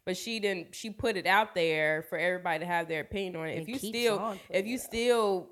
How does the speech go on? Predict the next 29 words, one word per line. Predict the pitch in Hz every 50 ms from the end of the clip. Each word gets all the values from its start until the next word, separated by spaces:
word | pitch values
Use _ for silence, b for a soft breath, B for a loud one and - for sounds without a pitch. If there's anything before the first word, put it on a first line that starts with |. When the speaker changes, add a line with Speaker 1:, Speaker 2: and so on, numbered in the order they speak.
| - _ -
Speaker 1:
on | 233 254 240
the | 214
fence | 208 - 226 240 262 -
about | 214 196 190 180 175 180 180 175
it, | 175 175 165
like, | 170 160 160 160 156 156 - - - - _ -
you | 170 180 196 208 220
don't, | 208 180 170 185 185 196 214 220 - -
you | 247 277
know | 233
what | 214
I'm | 226 220
saying? | 208 180 175
You, | 185 190 185 180 b b b b b b _ _
you, | - 185 196 202 -
she | - - 254 254
put | 254 320 269 254
up | 240 214
a | 214
video | 196 185 208 202 220 214 202 190 180 175 170 180
the | 190 - -
other | 180 190 196 190
day | 196 190 185 175 165 165 165 160 185 185
or | - 165
last | 160 170 185 185 185 190 185
night | - 190 185 180 175 165 - -
and | 160 160
said, | - - 175 175 175 165 160 160 - -
um, | - 160 156 156 156 151 143 151 151 156